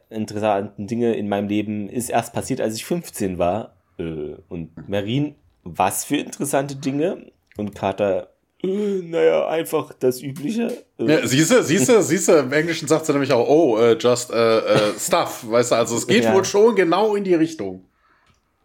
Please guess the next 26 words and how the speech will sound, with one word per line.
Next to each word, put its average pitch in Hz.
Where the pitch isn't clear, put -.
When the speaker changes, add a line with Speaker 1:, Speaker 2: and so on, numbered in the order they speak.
Speaker 1:
Und 104
<laughs> -
Merin 113
dann, 98
„Ja, 170
wenn 180
es 165
möglich 151
wäre, 127
würde 117
ich 101
dir 104
einen 101
meiner 95
Naniten 104
geben. 101
Und 104
dann 101
wüssten 117
sie 101
hier, 98
dass 80
alles 85
okay 117
ist.“ 110
Also 78